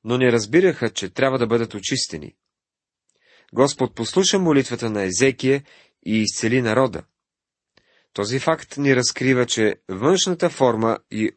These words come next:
обряда не са от значение. Бог гледа на сърцата на хората. Това е един чудесен урок. Така израелтяните, които се намираха в Ерусалим, честваха празника на безквасните хлябове седем дни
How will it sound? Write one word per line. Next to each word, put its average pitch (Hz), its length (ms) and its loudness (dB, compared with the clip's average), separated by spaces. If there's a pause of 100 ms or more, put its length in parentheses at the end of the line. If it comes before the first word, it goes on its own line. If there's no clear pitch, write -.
обряда 123 640 0
не 104 160 -8
са - 160 -2
от 151 100 0
значение. 131 600 -6 (840)
Бог 180 220 0
гледа 180 280 2
на 127 120 -2
сърцата 170 520 -4
на 147 120 -6
хората. 90 420 -8 (240)
Това 135 180 2
е - 20 4
един 131 320 0
чудесен 139 520 -2
урок. - 360 -8 (1120)
Така 139 240 0
израелтяните, 139 680 0
които 123 240 -4
се 120 160 -6
намираха 120 600 0
в - 80 -6
Ерусалим, 143 540 2 (400)
честваха 135 520 -2
празника 113 500 -2
на 104 100 -4
безквасните 98 680 -4
хлябове 110 520 0
седем 151 360 2
дни 131 300 -2